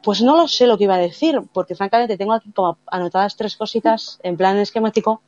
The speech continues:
pero hemos metido cositas por medio y la verdad es que ya no me acuerdo mucho. Entonces, <laughs> eh, no, bueno,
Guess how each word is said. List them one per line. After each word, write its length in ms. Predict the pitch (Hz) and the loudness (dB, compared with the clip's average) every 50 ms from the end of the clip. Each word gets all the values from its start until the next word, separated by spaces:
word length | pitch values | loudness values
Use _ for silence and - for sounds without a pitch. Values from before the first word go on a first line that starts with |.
| - - - - _ _ | -20 -20 -20 -20 _ _
pero 180 | - 190 175 175 | -4 -2 0 0
hemos 260 | 175 180 190 185 - | 0 0 -2 -2 -2
metido 380 | 208 196 190 185 - 196 196 185 | -2 0 0 0 -2 -2 -4 -4
cositas 300 | - 180 - 196 190 185 | -4 -6 -6 -6 -6 -4
por 120 | - 214 202 | -2 0 2
medio 260 | 202 208 214 220 214 - | 4 4 4 4 2 0
y 120 | - 180 170 | -2 -2 -2
la 80 | 165 | 0
verdad 140 | 160 160 165 170 | 0 -2 -2 -4
es 40 | - | -4
que 80 | - | -4
ya 40 | 196 | -2
no 60 | 208 | 0
me 60 | 214 180 | 0 0
acuerdo 220 | 160 165 156 156 | 0 -2 -2 -2
mucho. 280 | 175 196 - - 147 - - - - - - _ - | -2 -4 -6 -8 -10 -10 -12 -16 -18 -20 -20 _ -2
Entonces, 1300 | 196 196 190 190 160 - 190 185 165 160 190 214 202 - 180 254 262 269 262 - 311 339 262 - - - _ - - - - | 0 2 2 2 2 0 0 0 -2 -2 -2 -2 0 2 4 4 4 4 2 -2 -6 -6 -6 -8 -10 -14 _ -20 -20 -20 -20
<laughs> 300 | _ _ _ _ _ _ | _ _ _ _ _ _
eh, 920 | - 180 185 180 180 170 170 170 175 165 165 165 165 170 170 170 170 170 170 | -8 -8 -6 -6 -6 -6 -6 -6 -6 -6 -6 -6 -4 -4 -4 -4 -4 -4 -4
no, 260 | 170 175 202 220 - - | -2 0 0 -2 -2 -2
bueno, 360 | - 202 190 208 208 190 170 | -4 -2 0 0 0 0 -2